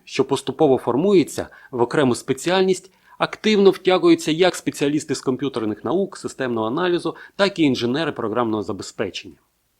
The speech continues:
I T сфера взагалі вирізняється високою динамікою і швидше за все буде зберігати її ще довгий час,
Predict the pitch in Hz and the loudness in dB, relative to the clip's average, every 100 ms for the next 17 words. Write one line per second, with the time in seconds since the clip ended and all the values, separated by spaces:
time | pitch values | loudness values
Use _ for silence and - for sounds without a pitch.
0 | _ _ _ 139 151 196 - 190 143 135 | _ _ _ -10 -6 -6 0 2 2 2
1 | 151 185 180 160 143 180 175 170 151 143 | 2 2 4 4 4 2 2 2 -4 -4
2 | - 185 175 160 117 156 156 147 110 - | -2 -2 2 0 0 0 2 0 -2 -4
3 | 90 82 - _ - 165 - 190 - 160 | -10 -10 -20 _ -4 -4 -2 -2 0 -2
4 | 151 165 214 175 135 170 151 117 139 139 | -2 -2 -2 -2 -2 0 -2 0 -2 0
5 | 180 - 120 123 160 - 98 123 98 107 | -2 -2 -4 -4 -6 -6 -4 -4 -2 -4
6 | - 110 - - | -4 -8 -8 -20